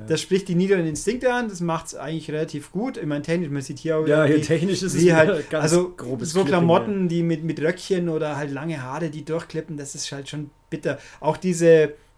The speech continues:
Speaker 1: diese Sequenzen hier, bei den Mädels, die es im Vorgänger schon gab, das sind genau die gleichen teilweise wieder.
Speaker 2: Ah, ja.
Speaker 1: Also wirklich
Speaker 2: Recycelt.
Speaker 1: eins zu eins die gleichen. Auch die Umgebungen, alles gleich.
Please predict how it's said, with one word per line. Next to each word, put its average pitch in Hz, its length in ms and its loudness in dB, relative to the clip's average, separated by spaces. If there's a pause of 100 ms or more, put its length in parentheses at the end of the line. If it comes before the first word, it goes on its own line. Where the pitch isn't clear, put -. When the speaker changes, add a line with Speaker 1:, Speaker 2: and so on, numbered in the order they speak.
Speaker 1:
diese 185 200 -2
Sequenzen 175 540 2
hier, 156 340 0 (200)
bei 151 80 -2
den 160 180 0
Mädels, 190 360 2
die 180 80 -8
es 170 100 -8
im 165 100 -4
Vorgänger 175 400 0
schon 160 160 -6
gab, 160 240 -2
das 170 140 -6
sind 165 120 -2
genau 151 200 -4
die 160 60 -4
gleichen 151 280 -4
teilweise 123 460 -10
wieder. 143 260 -10 (380)
Speaker 2:
Ah, - 20 -12
ja. 123 320 -8
Speaker 1:
Also 143 320 -6
wirklich 175 240 -2
Speaker 2:
Recycelt. 123 220 -6
Speaker 1:
eins 180 240 -6
zu 180 100 -4
eins 165 220 -6
die 160 80 -8
gleichen. 160 400 -4
Auch 156 100 0
die 175 140 -2
Umgebungen, 180 640 0
alles 185 420 -2
gleich. 147 540 -6